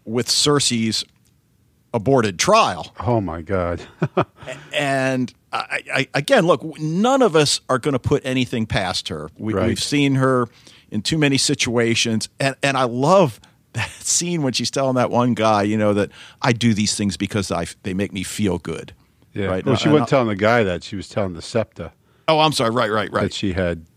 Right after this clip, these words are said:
Speaker 2: you know.
Speaker 1: And, and, uh, yeah, I'm not gonna recount them, but that just spoke to her character perfectly.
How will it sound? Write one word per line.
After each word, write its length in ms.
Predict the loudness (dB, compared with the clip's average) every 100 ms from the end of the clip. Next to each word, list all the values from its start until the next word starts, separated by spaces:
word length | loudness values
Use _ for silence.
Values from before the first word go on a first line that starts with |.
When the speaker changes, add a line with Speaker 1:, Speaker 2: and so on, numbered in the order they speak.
| -20 _ _
Speaker 2:
you 100 | -12
know. 140 | -10 -14 _ _ _ _ _ -12
Speaker 1:
And, 380 | -4 -2 0 -2 -4
and, 400 | -4 -2 -2 0
uh, 280 | 2 2 0 -6 _ _ _ -20 _ _ -10
yeah, 140 | -6
I'm 80 | 0
not 140 | 0
gonna 160 | 0 -2
recount 500 | -4 -2 2 2 2
them, 160 | -2
but 240 | 0 -2 -2
that 240 | -4 -4
just 360 | -4 -2 -2 -4 -6
spoke 500 | -2 -2 2 2 2
to 100 | -4
her 180 | -6 -6
character 680 | -6 -2 2 2 2 -4 -8
perfectly. 760 | -6 -2 0 -2 -8 -8 -10